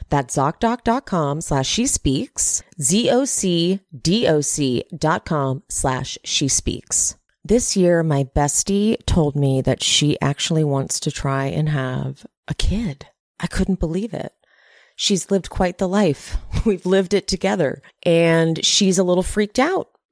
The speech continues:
because she knows that, uh, she's gotta get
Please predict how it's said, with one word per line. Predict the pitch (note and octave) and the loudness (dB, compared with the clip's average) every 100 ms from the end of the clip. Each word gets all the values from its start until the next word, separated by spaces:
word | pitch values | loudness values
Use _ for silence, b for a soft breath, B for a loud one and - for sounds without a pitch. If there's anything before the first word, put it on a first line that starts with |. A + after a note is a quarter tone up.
| - | -4
because | F3 - F3 E3+ - | 0 2 4 4 2
she | - F3 | 2 4
knows | E3+ F3 G3 A#3+ A#3+ - | 4 4 2 2 0 -2
that, | - F3 E3+ - _ - | 0 2 0 -4 _ 0
uh, | E3+ E3 E3 | 2 2 0
she's | - F3+ - | 0 0 2
gotta | E3+ E3+ | 2 2
get | D#3 D#3+ - - | 0 0 -2 -8